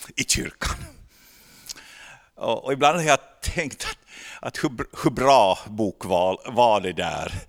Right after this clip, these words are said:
av våra professorer. Men det är en annan diskussion, den tar vi inte här. Det jag ville säga till er är att när Harvey Cox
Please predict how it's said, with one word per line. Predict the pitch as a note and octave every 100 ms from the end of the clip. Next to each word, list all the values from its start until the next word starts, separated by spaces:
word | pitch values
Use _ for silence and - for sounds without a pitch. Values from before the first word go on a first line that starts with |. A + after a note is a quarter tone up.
| - -
av | F#2+ F#2
våra | G2 F2+ F2
professorer. | - G2 G#2+ - D3+ F#2+ D2+ - _ - - - - - - - _ _ _
Men | E3 F3
det |
är | D3
en |
annan | A#2 G2
diskussion, | E2+ - G2+ D#2 E2+
den | G2+ G2+
tar | F2+
vi | F2
inte | -
här. | - G#2 - - - - - - _ _ _ _ _ _ - _ _ - - A#2+ -
Det | B2+ A3
jag | A#3
ville | A3 F3
säga | C#3+ D3+ B2+ B2
till | C#3+ -
er | D#3 G#3+ A#2+ G2+ D#3+ - - _ - - - _
är | D#3 D#3
att | - - _
när | D3 C#3+
Harvey | C3+ D#3 G3+ A3 A3
Cox | - - C3+ - - -